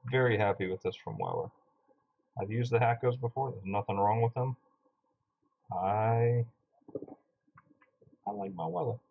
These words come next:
These tips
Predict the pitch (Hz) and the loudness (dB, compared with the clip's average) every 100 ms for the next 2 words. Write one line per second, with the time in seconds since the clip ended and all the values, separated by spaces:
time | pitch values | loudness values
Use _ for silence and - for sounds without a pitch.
0 | _ _ _ _ _ _ _ _ _ _ | _ _ _ _ _ _ _ _ _ _
1 | _ _ _ _ _ _ _ _ _ _ | _ _ _ _ _ _ _ _ _ _
2 | _ _ - _ _ _ _ _ _ _ | _ _ -20 _ _ _ _ _ _ _
3 | _ 127 - - 147 - - - | _ -12 -2 0 0 -2 -12 -14